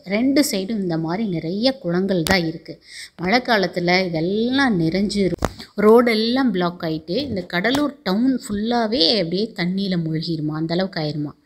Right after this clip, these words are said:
அப்படியே நாங்க வந்து இப்ப பாண்டிச்சேரியோட entrance வந்தாச்சு. பாண்டிச்சேரினாவே நாங்கள்லாம் கொஞ்சம் அடிக்கடி நிறையா பேசிக்கிறதும் வந்து பார்த்திங்கன்னா, அங்க இருக்கிற medical காலேஜஸ்ல எங்க ஃப்ரெண்ட்ஸோட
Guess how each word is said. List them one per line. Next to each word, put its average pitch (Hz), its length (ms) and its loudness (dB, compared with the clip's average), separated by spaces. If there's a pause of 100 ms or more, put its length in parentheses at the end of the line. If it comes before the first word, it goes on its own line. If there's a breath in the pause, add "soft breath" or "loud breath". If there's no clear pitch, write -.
(420 loud breath)
அப்படியே 175 300 -2
நாங்க 185 200 0
வந்து 185 220 -4
இப்ப 175 300 -4
பாண்டிச்சேரியோட 180 580 0 (280)
entrance 190 560 2
வந்தாச்சு. 143 600 -4 (1000)
பாண்டிச்சேரினாவே 226 840 -2
நாங்கள்லாம் 233 440 0
கொஞ்சம் 220 240 0
அடிக்கடி 214 380 0
நிறையா 202 380 2
பேசிக்கிறதும் 202 560 -2
வந்து 180 220 -2
பார்த்திங்கன்னா, 185 280 -4
அங்க 240 260 0
இருக்கிற 208 260 -6
medical 202 500 -2
காலேஜஸ்ல 180 400 -4
எங்க 190 200 -4
ஃப்ரெண்ட்ஸோட 180 440 -4